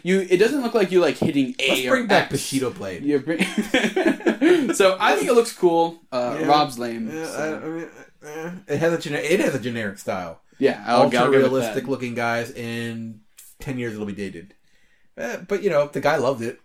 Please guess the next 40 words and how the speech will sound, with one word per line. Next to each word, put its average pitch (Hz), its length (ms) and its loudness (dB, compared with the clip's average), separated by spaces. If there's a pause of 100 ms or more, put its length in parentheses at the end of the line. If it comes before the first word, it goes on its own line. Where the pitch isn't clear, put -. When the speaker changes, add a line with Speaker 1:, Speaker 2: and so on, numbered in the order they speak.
(200)
Speaker 2:
so 135 140 0
it 135 80 -2
makes 156 200 -8
me, 127 380 -4
uh, - 40 -6 (440)
a - 60 -14 (200)
little 113 100 -12
Speaker 1:
Someone's 262 280 6
Speaker 2:
interested. - 220 -4 (100)
Speaker 1:
excited. 240 100 -16
Speaker 2:
It 214 140 -4
has 339 80 -2
a - 60 -10
generic 175 320 -4
name 147 180 -12
too, 123 220 -10
For 110 280 -6
Honor. 113 300 -4
Speaker 1:
Yeah, 123 240 2
I'll, 147 200 -2
I'll 165 60 2
give 202 120 0
you 196 80 0
the 165 80 6
Speaker 2:
Why 190 80 8
Speaker 1:
name. 233 160 8
Speaker 2:
not 131 80 0
call 202 160 8
Speaker 1:
It's 165 160 6
Speaker 2:
it 117 180 -4
Speaker 1:
shitty. - 80 -20
Speaker 2:
Super 214 460 2
Knight 165 340 0
versus 139 760 4
Sexy 165 360 -2
Samurai 135 720 2
versus, 123 720 -4
uh, 117 260 -2
Angry 131 460 -4
Viking 107 640 -6